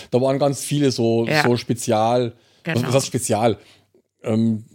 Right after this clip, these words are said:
Speaker 1: wenn man sich die Ausstellerliste anschaut, dann sind, dann sind ganz,
Speaker 2: Ja.
Speaker 1: ganz viele, und unter S Shenzhen sind ganz, ganz viele Firmen, die dann irgendwie
Speaker 2: Ja.
Speaker 1: Shenzhen irgendwas heißen.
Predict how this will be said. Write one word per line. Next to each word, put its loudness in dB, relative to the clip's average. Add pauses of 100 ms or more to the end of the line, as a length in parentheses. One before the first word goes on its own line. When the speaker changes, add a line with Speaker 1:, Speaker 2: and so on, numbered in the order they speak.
(140)
Speaker 1:
wenn -2
man 2
sich -4
die -2
Ausstellerliste 0
anschaut, 0
dann -2
sind, 0
dann -6
sind -4
ganz, -2
Speaker 2:
Ja. -8
Speaker 1:
ganz 0
viele, 0
und -4
unter 0
S -2
Shenzhen 0
sind -2
ganz, -2
ganz -2
viele 2
Firmen, 0
die -2
dann -2
irgendwie -2
Speaker 2:
Ja. 2
Speaker 1:
Shenzhen 0
irgendwas -2
heißen. -2